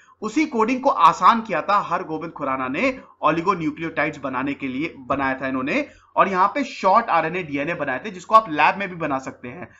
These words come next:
तो एक तरीके से आरएनए और डीएनए को लेबोरेटरी में आप बना सकते हो। और अब तो ऐसी कंडीशन आ गई कि अगर आपको कोई जेनेटिक, अगर आपको कोई जीन चाहिए तो आप कंपनी को फोन लगाइए,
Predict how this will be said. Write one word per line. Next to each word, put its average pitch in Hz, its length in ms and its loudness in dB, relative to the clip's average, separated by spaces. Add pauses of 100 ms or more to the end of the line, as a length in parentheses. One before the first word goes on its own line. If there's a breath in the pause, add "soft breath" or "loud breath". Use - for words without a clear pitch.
(160 soft breath)
तो 170 120 -6
एक 247 280 2
तरीके 175 320 -2
से 254 140 -2
आरएनए 180 520 2
और 202 160 2
डीएनए 175 340 -4
को 208 420 -2 (240 loud breath)
लेबोरेटरी 175 760 0
में 254 100 -2
आप 220 80 2
बना 175 240 2
सकते 165 260 -4
हो। 214 60 4 (440)
और 180 100 6
अब 180 340 2
तो 247 80 6
ऐसी 226 200 -2
कंडीशन 226 420 -2
आ 214 80 0
गई 233 140 -4
कि 247 140 -6
अगर 226 160 -2
आपको 233 180 -4
कोई 240 200 -4
जेनेटिक, 180 580 -10 (280 soft breath)
अगर 175 220 2
आपको 220 200 0
कोई 240 120 -4
जीन 202 300 0
चाहिए 175 280 -4 (280)
तो 175 60 8
आप 196 200 6
कंपनी 185 300 -2
को 220 120 -2
फोन 214 300 -4
लगाइए, 240 440 -2